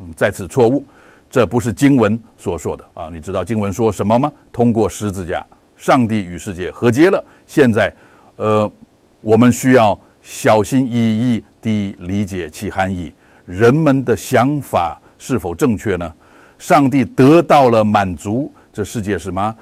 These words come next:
满足了他的要求，然后上帝和解了吗？那是他们与世界和解了吗？不，经文从唯一这种方式说过，而是总是完全相反。不是上帝与世界和解，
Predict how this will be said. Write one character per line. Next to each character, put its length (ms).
满 300
足 180
了 160
他 180
的 100
要 220
求， 340
然 260
后 200
上 300
帝 160
和 160
解 180
了 140
吗？ 320
那 200
是 100
他 140
们 140
与 160
世 220
界 180
和 120
解 160
了 140
吗？ 240
不， 140
经 240
文 220
从 380
唯 240
一 320
这 160
种 180
方 280
式 180
说 200
过， 220
而 140
是 120
总 220
是 280
完 440
全 340
相 280
反。 240
不 100
是 140
上 220
帝 120
与 100
世 160
界 160
和 140
解， 180